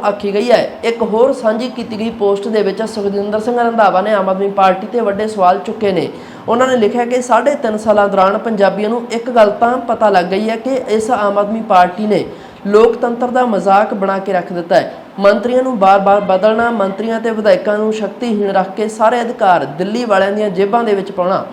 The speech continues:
ਵਿਰੋਧੀ ਧਿਰਾਂ ਨੂੰ ਖਤਮ ਕਰਨ ਦੀਆਂ ਕੋਸ਼ਿਸ਼ਾਂ ਤੇ ਹੁਣ ਵਿਧਾਇਕ ਦਾ ਅਸਤੀਫਾ ਔਰ ਇਹ ਸਭ ਦਿੱਲੀ ਤੋਂ ਪੰਜਾਬ ਸਰਕਾਰ ਨੂੰ ਕੰਟਰੋਲ ਕਰਨ ਵਾਲਿਆਂ ਦੇ ਇਸ਼ਾਰਿਆਂ ਤੇ ਕੀਤਾ ਜਾ ਰਿਹਾ ਹੈ, ਜਿਹੜੇ ਖੁਦ ਨੂੰ ਲੋਕਤੰਤਰ ਤੋਂ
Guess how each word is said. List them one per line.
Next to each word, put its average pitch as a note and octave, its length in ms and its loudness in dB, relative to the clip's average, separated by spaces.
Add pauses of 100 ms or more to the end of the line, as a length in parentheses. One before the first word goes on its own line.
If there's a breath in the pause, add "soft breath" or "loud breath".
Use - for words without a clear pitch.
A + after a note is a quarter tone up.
(340 loud breath)
ਵਿਰੋਧੀ A3+ 360 2
ਧਿਰਾਂ G#3+ 260 2
ਨੂੰ A3 140 -2 (120)
ਖਤਮ A#3 280 -4
ਕਰਨ G#3 260 0
ਦੀਆਂ G#3+ 160 -2
ਕੋਸ਼ਿਸ਼ਾਂ G#3+ 520 0
ਤੇ A3 140 -4
ਹੁਣ G3+ 200 -2
ਵਿਧਾਇਕ G3+ 380 0
ਦਾ F#3+ 280 -4
ਅਸਤੀਫਾ A#3+ 600 2 (320 loud breath)
ਔਰ A#3 320 6
ਇਹ G3+ 120 2
ਸਭ G3+ 200 0
ਦਿੱਲੀ A3 360 -4
ਤੋਂ B3 180 2
ਪੰਜਾਬ G3+ 480 0
ਸਰਕਾਰ F#3+ 380 0
ਨੂੰ G#3 120 -2
ਕੰਟਰੋਲ G#3+ 480 -2
ਕਰਨ G3+ 280 -2
ਵਾਲਿਆਂ F#3 240 4
ਦੇ G#3 240 -2
ਇਸ਼ਾਰਿਆਂ F#3+ 400 2
ਤੇ G#3+ 180 -4 (120)
ਕੀਤਾ A3+ 280 0
ਜਾ F3 200 4
ਰਿਹਾ E3 180 -2
ਹੈ, B2 80 -6 (360 loud breath)
ਜਿਹੜੇ A3+ 280 4
ਖੁਦ A#3+ 220 -2
ਨੂੰ B3+ 180 2
ਲੋਕਤੰਤਰ G3 500 -2
ਤੋਂ A#3 260 -2